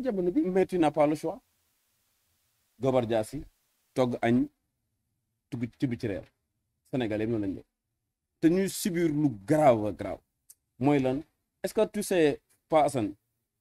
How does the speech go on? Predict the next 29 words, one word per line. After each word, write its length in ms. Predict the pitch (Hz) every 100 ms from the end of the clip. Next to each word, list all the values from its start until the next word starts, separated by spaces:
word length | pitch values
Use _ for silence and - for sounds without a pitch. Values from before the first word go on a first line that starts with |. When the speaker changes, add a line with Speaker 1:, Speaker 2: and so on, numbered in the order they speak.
| _ _
Speaker 2:
man 120 | 131 147
damay 280 | 170 175
laaj, 200 | 160 139 123
ma 100 | 139
ne 80 |
Sénégal, 320 | 135 156 123 -
est-ce 120 | -
que 80 | -
am 100 | 320
na 60 | -
borom 200 | 123 117
xam-xam? 360 | - 110 98 - _ _ _ _ -
Speaker 1:
Mhm. 240 | 170 120 127 _ _ _ _
Speaker 2:
Parce 220 | - 196
que 180 | 175 175 - _ _ _ _
dafa 140 | 160
am 100 | 233
benn 180 | 190 190
phénomène 400 | - 190 170 165
bu 100 | 135 135
gën 200 | 135 196
a, 120 | 208 202 _ _ _ _ _ _ _ _ _ _ _ _ _ _
bu 120 | 123 151
gën 160 | 139 214
a 40 |
yokk 260 | 190 190 - 143
immigration 680 | 156 151 131 127 127 123 113
clandestine. 480 | 117 107 95 - - _ _ _ _ _ _
Speaker 1:
Mhm. 200 | 139 117